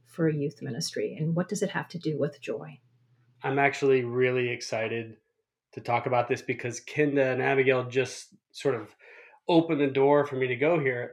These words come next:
Speaker 2: The idea that youth ministry has to always feel good, or that if we can only imagine celebration or friendship in the context of moments that feel like a win,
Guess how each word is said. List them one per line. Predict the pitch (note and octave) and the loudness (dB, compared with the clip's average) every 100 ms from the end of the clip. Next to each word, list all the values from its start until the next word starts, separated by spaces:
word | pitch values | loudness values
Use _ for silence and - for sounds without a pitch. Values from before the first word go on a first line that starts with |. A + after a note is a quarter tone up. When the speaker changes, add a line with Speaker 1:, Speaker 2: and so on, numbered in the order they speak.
| C#3 | 0
Speaker 2:
The | C#3+ | 2
idea | D3 C#3 E3 G3+ G3 | 2 2 6 8 8
that | C3+ B2 | 4 2
youth | D3+ D3+ | 2 4
ministry | C#3+ C#3+ C#3 C3+ B2+ | 2 2 2 -2 -2
has | C#3 - | -4 -2
to | |
always | B2+ C3+ B2 | 0 0 -2
feel | - C#3 C#3+ C#3 | -2 2 4 4
good, | B2+ C3 B2 | 2 -2 -2
or | B2 A#2+ | -4 -4
that | B2+ - - - - | -4 -6 -16 -14 -8
if | - | -4
we | C#3+ | -2
can | D3 D3 | -2 0
only | E3+ F#3+ F3+ | 0 2 4
imagine | C#3+ B2+ C3 C3+ C3 B2 | 4 2 2 2 0 -6
celebration | - C3+ B2 C3+ C3 B2+ A#2+ | -2 0 2 0 0 -2 -4
or | A2+ A2+ | -6 -8
friendship | - C#3+ D3+ C3 A#2+ | 0 0 0 -4 -6
in | C3 | -6
the | B2+ | -6
context | - D3+ C#3+ C#3+ B2 - | -2 0 0 -2 -6 -6
of | A2+ | -8
moments | A#2+ C3+ C#3 C#3 | -2 0 0 -2
that | - A2 | -12 -14
feel | - C3+ | -4 -2
like | B2+ A#2+ | -2 -4
a | A2+ | -6
win, | A2 B2+ C3+ G#2+ A2 D#3 | -4 0 0 -2 -8 -10